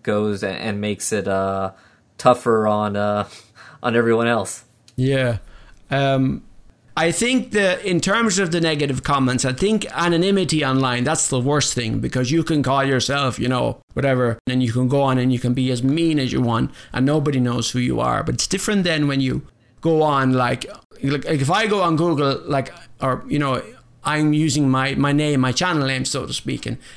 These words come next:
Speaker 2: people can click on and, um, see who I am. So if I'm gonna make a comment, and I don't, I don't regularly make mean comments, I wouldn't in general, but if I did say something that s-, somebody disagreed with, they can click on it and go to the we-, the s-,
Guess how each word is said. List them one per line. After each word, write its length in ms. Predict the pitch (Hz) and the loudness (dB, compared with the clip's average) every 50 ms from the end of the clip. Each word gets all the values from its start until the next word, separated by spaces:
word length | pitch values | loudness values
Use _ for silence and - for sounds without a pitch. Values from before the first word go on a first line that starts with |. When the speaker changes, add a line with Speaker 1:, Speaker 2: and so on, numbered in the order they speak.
| - - | -8 -4
Speaker 2:
people 220 | 160 165 151 160 | -4 -2 0 -2
can 180 | 143 - 143 127 | 0 0 -2 0
click 240 | - - 165 - - | 0 -2 -2 0 0
on 240 | 147 135 131 127 127 | 0 2 2 0 0
and, 460 | 123 - - 127 127 123 123 123 123 | -2 -2 -2 -2 0 0 0 0 0
um, 500 | 123 120 117 120 - - - 123 127 - | 0 0 -2 -4 -4 -4 -4 -4 -4 -2
see 460 | - - - 160 160 151 147 139 131 - - - - _ _ _ _ - - | -2 -2 0 2 2 2 2 2 0 -2 -8 -20 -20 _ _ _ _ -4 -2
who 160 | 156 151 151 | 0 2 2
I 80 | 139 143 | 2 0
am. 300 | 165 175 165 147 131 120 | 0 0 0 0 0 0
So 240 | - - 143 139 139 | 0 0 0 0 0
if 240 | 139 143 131 - | -2 -2 -2 0
I'm 180 | 160 170 180 185 | 0 0 0 0
gonna 240 | 170 175 160 156 147 | 0 0 0 0 0
make 220 | 147 143 131 - | 0 -2 -2 -4
a 20 | 120 | -4
comment, 480 | - - 151 151 147 139 123 113 107 | -2 0 0 2 2 2 0 0 -2
and 220 | - - 110 127 127 | -4 -4 -2 -2 -2
I 80 | 120 | 0
don't, 160 | 123 127 131 110 | 0 -2 -2 -2
I 80 | 123 | -2
don't 240 | 131 143 143 143 139 | -2 0 0 -2 -2
regularly 380 | - 135 143 135 139 135 131 123 | -2 -2 -2 0 0 0 0 2
make 200 | 123 117 117 - | 0 0 0 0
mean 220 | 127 131 127 117 | 0 2 2 2
comments, 420 | - 123 135 131 123 117 110 - 107 | 2 2 2 2 2 0 0 -2 -2
I 100 | 107 110 | -4 -2
wouldn't 360 | 123 135 127 120 117 110 - | -2 -2 -2 -2 -4 -4 -4
in 160 | - 131 117 | -2 -2 0
general, 400 | 113 131 147 147 139 123 117 117 | 0 0 0 0 0 -2 -2 -4
but 240 | 113 117 113 - - - - - - - - | -4 -4 -6 -6 -10 -18 -20 -20 -20 -14 -8
if 160 | - 160 131 | -4 -2 0
I 100 | 151 165 | 0 0
did 220 | 160 214 254 240 - | 2 0 0 0 0
say 240 | - - 196 175 156 | 0 0 2 2 0
something 380 | - 185 165 151 147 147 147 | 0 0 0 2 2 0 0
that 160 | 147 143 135 | 0 -2 -2
s-, 160 | - - - - - - | -2 -4 -4 -4 -4 -2
somebody 320 | - 175 170 156 151 147 | 0 0 2 2 2 2
disagreed 540 | 135 147 135 - 147 - 170 190 220 180 143 | 2 0 0 0 0 0 0 0 0 0 0
with, 140 | 135 123 - | -2 -2 -2
they 100 | 151 170 | -4 -4
can 180 | - 190 160 | -2 -4 -4
click 300 | - - - 269 - - | -4 -4 -4 -4 -4 -2
on 160 | 196 165 147 | -2 0 0
it 120 | 139 131 139 - - - - - | 0 -2 -4 -6 -12 -14 -8 -4
and 120 | 135 156 156 | -2 0 2
go 160 | 170 185 190 | 2 2 0
to 140 | 180 - 165 | 0 -2 -2
the 140 | 151 156 156 | -2 -2 -2
we-, 300 | 180 180 - - 135 143 | -2 -2 -2 -2 -2 -2
the 80 | 131 123 | 0 0
s-, 180 | - - - | -2 -2 -4